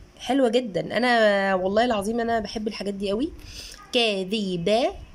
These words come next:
فخاسرة. ده بيعلم الطفل إزاي أنا هقرأ بالتشكيل، وبعدين الضمة، هجري، وبعدين بقى جاب لي بقى التلاتة إن هم همت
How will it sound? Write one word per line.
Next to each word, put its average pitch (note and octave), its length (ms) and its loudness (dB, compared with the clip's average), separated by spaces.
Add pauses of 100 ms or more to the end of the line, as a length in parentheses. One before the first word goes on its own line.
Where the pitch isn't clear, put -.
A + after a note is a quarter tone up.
(120)
فخاسرة. B3+ 1900 0 (760)
ده A#3+ 120 2
بيعلم E4 440 2
الطفل D#4+ 460 -2 (140)
إزاي A#3+ 580 0
أنا G#3 300 0
هقرأ D#4+ 380 2
بالتشكيل، A3+ 1000 -4 (520)
وبعدين G3+ 760 2 (100)
الضمة، G#3 580 0 (480)
هجري، C4+ 420 0 (220)
وبعدين A3 380 2
بقى C4+ 140 2
جاب C4 140 2
لي C4+ 80 2
بقى C4+ 100 2
التلاتة D4+ 380 0 (180)
إن A3+ 140 0
هم A#3 220 0
همت C4 500 0